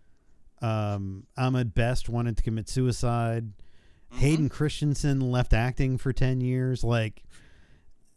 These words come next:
Speaker 1: <sighs> nobody hates Star Wars more than Star Wars fans, apparently. And, like,
Speaker 2: Yeah, yeah. Well, and, and, like, poor Jake Lloyd.
Speaker 1: Yeah, Jake Lloyd.
Speaker 2: I mean,
Speaker 1: In a,
Speaker 2: he's,
Speaker 1: in a
Speaker 2: he's the
Speaker 1: mental
Speaker 2: best
Speaker 1: institution
Speaker 2: case.
Speaker 1: because, like,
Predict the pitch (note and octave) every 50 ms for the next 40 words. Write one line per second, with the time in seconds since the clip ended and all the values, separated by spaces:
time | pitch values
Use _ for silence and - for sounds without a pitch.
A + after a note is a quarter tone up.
0 | _ - G3 F3+ F3 F#3 F#3 F#3+ - _ - - - - - - - - - -
1 | C#3+ C#3+ D#3+ F3 F3 D#3+ C3+ D#3+ D#3 - - - C#3+ C3+ C3+ C3+ C3 B2+ B2+ A2
2 | B2+ A#2+ A#2 A#2 G#2+ G2 - - B2 A#2+ A#2 G#2 G2+ F#2+ - - G2+ F#2 F2+ F2+
3 | F2 E2+ E2+ - G2+ F2+ E2+ E2+ F#2 F#2+ F#2+ F#2+ F#2+ F2+ - - - - G#2+ G#2+
4 | G#2+ G#2 G2+ G2+ G2+ F#2 _ _ - D3+ E3+ F#3 E3+ B2 G#2+ _ _ _ _ -
5 | C#3+ D#3 E3 C#3+ A2+ - _ _ - - D3+ D3 C3+ C3 C#3+ C#3 C3 B2 - -
6 | C3 C3+ C3 C3 B2+ _ - C#3 C#3+ C#3 _ _ _ - - B2+ C3+ C3+ - -
7 | C3+ C3+ - - A2+ A#2+ C3+ D3+ C#3+ A2 F#2+ - - - - D3 F#3 D#3+ G#2+ -
8 | - C#3+ C#3 - - D3 D3+ D3 B2+ A2+ G2+ G#2 G#2+ C3 C#3 C3 - - - -
9 | - _ _ _ _ - - - C#3 D3 D3+ D3 C#3+ C3+ C3+ C3 C#3 E3+ G#3+ G#3
10 | - - - - - _ - D3 D#3+ E3 D#3 D#3 D#3 D#3+ D#3 - C#3+ B2+ C3+ C3+
11 | C#3 - - C3+ A2+ - B2 A#2+ G#2 F2+ G#2+ G2+ G2+ G#2 A2+ G#2 - B2 A#2 A2
12 | G#2 A2+ A#2+ A2+ G#2+ G#2 G#2 - -